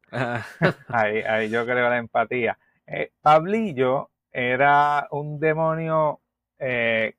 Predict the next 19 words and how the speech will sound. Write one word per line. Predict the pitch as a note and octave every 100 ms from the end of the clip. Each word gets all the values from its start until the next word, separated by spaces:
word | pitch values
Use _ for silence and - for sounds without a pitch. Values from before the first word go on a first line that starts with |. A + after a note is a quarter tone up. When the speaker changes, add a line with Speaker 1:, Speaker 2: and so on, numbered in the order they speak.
| _
Speaker 2:
que | B2 A#2+ A#2
se | C3+
transformaba, | A#2 A#2 A#2 - B2 B2 E3 F3 D3
pero | C3 A#2+
no | A#2+
hacía | A#2+ C3+ C#3+
una | D3
transformación | C#3+ C#3+ - C#3 B2+ - C#3
completa. | C3 C#3 A2+ B2 A#2 G#2+ - _ _ _ _ _
Pa-, | - B2+ -
pa-, | C3+ C3 -
Pablillo, | C3+ C3 D3+ G3 E3 C3+ C3 -
del | A#2+ B2+ B2+
ombligo | B2 A#2+ B2 C3 D3
hacia | C#3+ D#3+
arriba | D3+ D#3 E3 D#3 D3+
era | D3+ D#3
un | E3
humano | F#3 E3+ C3 C#3+